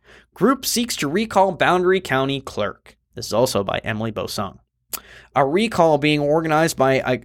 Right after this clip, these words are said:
organized against Boundary County Clerk Glenda Po-, Poston is claiming election fraud in connection to the Boundary County Library. Oh, here we go again with the library. Cherry Granger, Boundary County Elections Clerk, told the Bonners Ferry Herald that the petition for Poston's recall was submitted August nineteenth by Lee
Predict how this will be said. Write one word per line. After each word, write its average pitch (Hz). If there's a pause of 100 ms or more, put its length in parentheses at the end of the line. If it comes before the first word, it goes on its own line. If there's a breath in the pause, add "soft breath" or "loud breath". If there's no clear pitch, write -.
(160)
organized 143
against 135
Boundary 160
County 147
Clerk -
Glenda 143
Po-, 185 (160)
Poston 143 (280 loud breath)
is 143
claiming 208
election 151
fraud 123
in 123
connection 147
to 147
the 107
Boundary 147
County 110
Library. 117
Oh, 107
here 123
we 139
go 123
again 117
with 113
the -
library. 104 (460 loud breath)
Cherry 180
Granger, 139
Boundary 143
County 160
Elections 127
Clerk, 151
told 165
the 131
Bonners 143
Ferry 147
Herald 147
that 131
the 127
petition 147
for 113
Poston's 135
recall 135
was 117
submitted 131
August 135
nineteenth 131
by 113
Lee 139